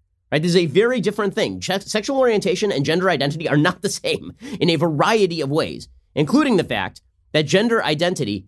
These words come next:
is inextricably connected with your biology, and your biology is reflected in your gender identity. And pretending that when the two are at odds, that this is not a big problem is ridiculous.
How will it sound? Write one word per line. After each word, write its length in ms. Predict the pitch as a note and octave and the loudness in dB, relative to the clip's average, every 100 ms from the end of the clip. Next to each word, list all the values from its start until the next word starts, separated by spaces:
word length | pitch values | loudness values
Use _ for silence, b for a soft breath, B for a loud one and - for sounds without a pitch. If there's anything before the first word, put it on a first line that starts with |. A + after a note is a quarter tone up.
| _ _ - | _ _ -2
is 140 | E3 | 0
inextricably 920 | F3 A#3+ - - A3 A#3+ E3 G2 C#2 - _ | 2 0 0 0 0 0 -4 -6 -10 -16 _
connected 460 | - F3 G#3 A3 C#3+ | -2 0 0 -2 -2
with 160 | C#3+ C#3+ | -2 -2
your 100 | D3 | 0
biology, 640 | B2 G#2+ A2 E3 A#3+ A#3+ | 0 -2 -4 -2 -2 0
and 440 | A3+ A#3 C3+ D#3 - _ | 0 0 -2 -6 -10 _
your 140 | D#3+ E3 | -2 0
biology 720 | E3 D#3 A3+ G#3+ C#3+ C3+ C3 _ _ _ | 0 0 0 -2 -2 -6 -8 _ _ _
is 300 | F3+ G3+ C3 - _ | 2 2 -2 -12 _
reflected 640 | D3+ F3 F#3+ A#3+ E3 D3+ F3 | -4 -2 -2 -4 -4 -6 -2
in 160 | G3+ | 2
your 160 | G3 F#3+ | 2 2
gender 380 | E3 F3+ F#3 D#3+ | 0 -2 0 -2
identity. 420 | E3+ D3 D3+ A2 | 0 -2 -2 -4
And 120 | A#2+ | -2
pretending 420 | D#3+ - A#3+ D#3 | -2 0 2 0
that 80 | A#2 | 0
when 140 | D3+ | -2
the 40 | D#3 | -2
two 220 | - G#3 | 0 2
are 160 | F3+ D#3 | 2 0
at 80 | |
odds, 320 | B2+ C3 E3+ - _ _ | -2 -4 -6 -14 _ _
that 120 | C3+ | -4
this 120 | E3+ E3 | -2 -2
is 140 | C#3+ | 0
not 260 | C#3+ E3 - | 0 0 -2
a 60 | |
big 240 | C3+ D3+ C#3+ | -2 -2 -2
problem 540 | B2+ A2+ D#3 F#3 F3 _ _ _ | -2 -2 -2 -4 -6 _ _ _
is 120 | E3+ | 2
ridiculous. 640 | D#3 E3 G#3+ - F2+ - - | 2 4 0 0 -8 -10 -18